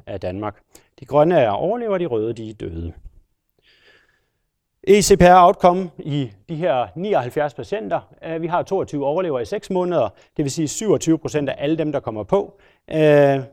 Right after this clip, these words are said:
vi har tyve med C P C et og to. Der er to, der er C P C tre, og så har vi femten, der er muligt inkarcereret, hvor enten vi ikke har spurgt familien, eller vi ikke har lavet opløbs-, øh, øh,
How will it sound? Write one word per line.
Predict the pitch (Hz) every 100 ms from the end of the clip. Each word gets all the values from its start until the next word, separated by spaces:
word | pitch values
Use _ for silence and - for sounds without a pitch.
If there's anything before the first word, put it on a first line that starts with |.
| _ -
vi | 147
har | 147 120
tyve | - 156 170
med | 180
C | - 107
P |
C | 95 127
et | 131
og | 147
to. | - 214 - 139
Der | 117
er | 101
to, | - 160
der | 139
er | 110
C | - 107
P |
C | 95 107
tre, | - 214 240 _ _ _
og | -
så | - 147
har | 151 147
vi | 123
femten, | - - 156 - 143
der |
er | 123
muligt | 131 151 175 208 208
inkarcereret, | 139 147 139 110 120 123 120 101
hvor | 117
enten | 139 135
vi | 117
ikke | 117
har |
spurgt | - 208 196
familien, | - 165 160 110 - _ _ -
eller | 147 143 151 120 127
vi |
ikke | 127 131
har | 110
lavet | - 131 139 131
opløbs-, | 135 120 110 - - 123
øh, | 110 107
øh, | 107